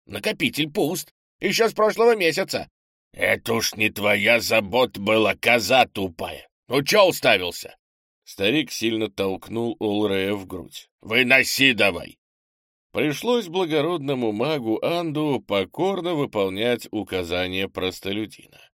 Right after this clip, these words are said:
Замечательно, что тот хотя бы не пнул,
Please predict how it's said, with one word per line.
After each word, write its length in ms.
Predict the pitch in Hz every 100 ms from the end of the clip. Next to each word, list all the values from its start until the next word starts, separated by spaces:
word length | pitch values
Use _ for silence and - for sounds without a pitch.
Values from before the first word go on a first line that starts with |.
| _ _ _ _
Замечательно, 1200 | - 98 120 127 120 117 127 117 117 107 104 95
что 240 | - - 95
тот 260 | 113 117
хотя 340 | - 101 - 113
бы 120 | 101
не 180 | 113 113
пнул, 560 | 101 95 104 113 85